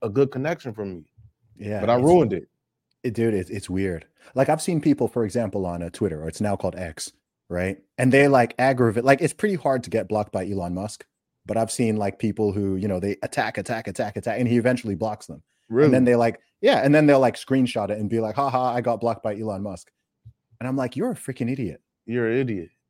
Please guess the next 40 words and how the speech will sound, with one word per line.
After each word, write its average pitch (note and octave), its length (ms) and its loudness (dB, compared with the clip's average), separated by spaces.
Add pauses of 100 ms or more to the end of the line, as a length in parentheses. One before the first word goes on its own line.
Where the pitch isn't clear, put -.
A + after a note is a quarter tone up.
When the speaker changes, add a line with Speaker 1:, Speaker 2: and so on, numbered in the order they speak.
(160)
Speaker 2:
You B2 160 2
see D#3+ 100 2
what E3+ 120 4
I D#3+ 60 4
mean? E3 200 2
Like, A#2 180 2
I'm D#3 140 0
like, F3 260 2 (400)
I, D3+ 320 2
I C#3 120 4
got D#3+ 200 2
Elon C3 220 2
Musk A#2 220 -2
on G#2 100 -2
my F2+ 120 -8
podcast. - 640 -12 (760)
Speaker 1:
That B2 100 2
Speaker 2:
So, C#3+ 60 6
Speaker 1:
was A#2 80 4
Speaker 2:
like, G#2+ 220 -2
I'm, C#3+ 240 4 (180)
I'm D3+ 240 4
building, C#3+ 480 6
I'm D#3 180 4
building C#3+ 320 6
connections A#2 600 -2
with G2+ 120 -6
these G2 140 -8
people. A2 180 -6
You're, C#3 180 2
you're D3+ 200 2
trying E3+ 200 -2
to D3+ 60 -2
get A#2+ 200 -2
blocked B2 320 -2
by F2+ 180 -4
them. F2+ 260 -12 (380)
And B2 120 0
I'm D3+ 160 2
like, C3+ 180 4